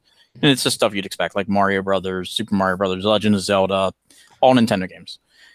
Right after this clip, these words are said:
So there's gonna be at least ten more. There's gonna be at least twenty. What they did announce today that wasn't really announced previously was that besides having the online service for twenty dollars for an individual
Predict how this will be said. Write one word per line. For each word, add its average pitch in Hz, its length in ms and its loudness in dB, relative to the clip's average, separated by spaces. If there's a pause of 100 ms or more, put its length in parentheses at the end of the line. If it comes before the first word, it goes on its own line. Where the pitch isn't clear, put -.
(140)
So 135 140 2
there's 120 120 2
gonna 123 120 4
be 117 100 4
at 110 60 0
least 120 260 2
ten 117 160 -2
more. 104 200 0
There's 101 100 -6
gonna 117 100 -2
be 117 60 0
at 107 40 -2
least 117 200 -2
twenty. 92 360 -6 (340)
What 117 160 -2
they 117 120 2
did 127 300 2
announce 120 360 2
today 110 280 0
that 104 80 -2
wasn't 107 360 -8
really 107 220 -6
announced 98 320 -6
previously 120 640 -8 (520)
was 104 200 -2
that 107 200 0
besides 135 440 0
having 147 200 0
the 135 100 4
online 120 340 2
service 113 340 -2
for - 120 -12
twenty 110 260 -2
dollars 104 320 0
for - 100 -10
an 107 80 -2
individual 101 640 -6